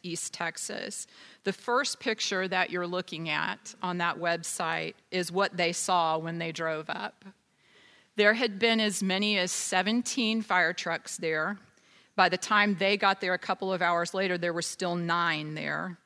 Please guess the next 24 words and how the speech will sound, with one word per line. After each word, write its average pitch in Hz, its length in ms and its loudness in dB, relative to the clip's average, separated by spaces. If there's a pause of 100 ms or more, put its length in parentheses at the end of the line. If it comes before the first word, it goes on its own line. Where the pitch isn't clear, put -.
(440)
And 196 160 2
because 254 460 2
they 233 180 6
live 226 260 4
in 220 120 0
the 180 60 0
country, 185 720 -2
there 170 180 0
are 190 160 0
no 226 160 0
fire 190 400 2
hydrants 147 840 -6
like 147 280 -4
we 151 160 -8
have. 147 480 -6
There's 180 300 0
no 196 280 4
water 185 540 2
to - 260 -4
access, 160 800 0
and 180 160 -4
so 185 200 0
the 170 100 -2
trucks - 640 0